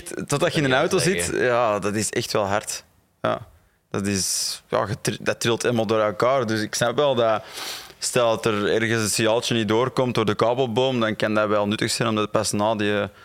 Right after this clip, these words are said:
Speaker 1: die curb te gaan doen.
Speaker 2: Ja, waarschijnlijk zit er ook een beetje een, een marge op van, ehm, er zitten sensors op, hè, die moeten zeggen dat dat open of dicht staat, want anders kan die computer ook niet weten wat het moet doen.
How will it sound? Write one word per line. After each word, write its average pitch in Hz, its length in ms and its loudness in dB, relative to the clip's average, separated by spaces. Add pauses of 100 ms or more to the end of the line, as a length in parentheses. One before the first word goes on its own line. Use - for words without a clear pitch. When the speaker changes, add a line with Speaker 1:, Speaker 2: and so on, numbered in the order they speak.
(140)
Speaker 1:
die 104 160 -2
curb 110 240 0
te - 100 -4
gaan 113 180 -2
doen. 107 140 -2
Speaker 2:
Ja, 87 100 -2
waarschijnlijk 90 420 -4
zit - 120 -8
er 98 80 -2
ook 98 120 -6
een 98 80 -4
beetje 98 220 -6
een, 85 260 -6
een 82 160 -8
marge 104 400 -4
op 110 140 -10
van, 85 300 -6 (400)
ehm, 82 640 -6 (160)
er - 80 -12
zitten 85 220 -8
sensors 101 460 -2
op, 131 160 -4
hè, 92 120 -6
die 85 280 -6
moeten 80 200 -10
zeggen 82 220 -4
dat 80 100 -8
dat - 100 -6
open 85 240 -6
of 71 80 -10
dicht 78 180 -8
staat, 110 200 -4
want 90 160 -8
anders 85 180 -6
kan 87 120 -6
die 78 100 -8
computer 85 300 -10
ook 85 80 -8
niet 85 100 -10
weten 85 220 -4
wat 80 100 -6
het 80 80 -8
moet - 100 -16
doen. 104 180 -10